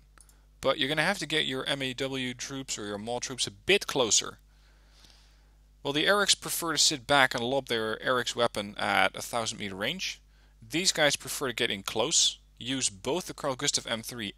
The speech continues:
and the F N P ninety to deal with enemy infantry.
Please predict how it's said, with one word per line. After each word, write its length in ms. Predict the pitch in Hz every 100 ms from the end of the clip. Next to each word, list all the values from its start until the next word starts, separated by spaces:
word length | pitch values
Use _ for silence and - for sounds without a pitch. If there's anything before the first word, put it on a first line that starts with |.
| -
and 280 | 139 165 160
the 140 | 143
F 160 | 131 131
N 120 | 110
P 160 | - 107
ninety 380 | 104 117 - 156
to 120 | 127
deal 300 | 107 127 135
with 160 | 120 -
enemy 260 | 113 107
infantry. 640 | - 127 120 101 - -